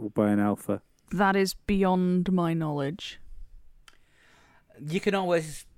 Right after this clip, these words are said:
Speaker 3: forfeit this guess.
Speaker 2: I, I, I, I'm tempted to throw a Farina in there just to chuck something in.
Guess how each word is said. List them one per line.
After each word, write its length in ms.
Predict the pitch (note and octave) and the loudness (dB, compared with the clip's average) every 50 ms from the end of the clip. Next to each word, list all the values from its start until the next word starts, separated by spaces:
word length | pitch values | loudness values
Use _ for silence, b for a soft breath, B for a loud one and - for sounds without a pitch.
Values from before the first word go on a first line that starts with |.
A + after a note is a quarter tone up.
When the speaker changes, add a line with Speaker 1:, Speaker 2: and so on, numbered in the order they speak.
| - - F3 - | -20 -20 -20 -20
Speaker 3:
forfeit 560 | - - - - D3 C#3+ C3 - C3 G#2+ - | -20 -10 -4 -2 -2 -2 0 -2 -4 -4 -4
this 160 | G#2 F#2+ - | -6 -10 -10
guess. 400 | - - F2+ G#2 C#3+ - - - - | -8 -8 -8 -8 -8 -10 -14 -6 0
Speaker 2:
I, 460 | - C#4+ D#4+ - - C#4 D4 D4+ D4 - _ _ - - | 4 4 4 6 6 4 4 4 2 0 _ _ -8 -2
I, 160 | - - A3+ | 0 0 2
I, 40 | A#3+ A#3 A3 - - | 2 0 -2 -4 -2
I'm 220 | G3+ G#3+ G#3+ A3 | 0 2 2 2
tempted 460 | - - - A#3 G#3+ G#3 - - F#3+ | 0 0 2 2 2 2 2 -2 -4
to 100 | - F3 | -4 -4
throw 300 | E3 - - F3+ F3 E3+ | -4 0 0 2 2 2
a 60 | E3 E3 | 2 0
Farina 560 | - - F3 D#3 D#3+ E3 E3+ E3+ E3+ D#3 D3+ | 0 -2 -2 -2 -2 -2 -2 -2 -2 -2 -4
in 180 | D#3 D3 D3 | -4 -6 -6
there 180 | D3 C#3+ C#3+ C#3+ | -6 -6 -6 -6
just 260 | D#3+ - E3 - - - | -6 -6 -6 -8 -6 -6
to 240 | - E3 C3 D3+ - - - - - _ _ _ _ _ _ - | -4 -4 -2 -4 -6 -8 -16 -20 -20 _ _ _ _ _ _ -8
chuck 260 | - - - - - | -4 -4 -4 -4 -4
something 420 | - F3 D#3+ D3+ - - - E2+ | -4 -4 -4 -4 -6 -8 -8 -8
in. 180 | D#2 D2+ - | -8 -8 -8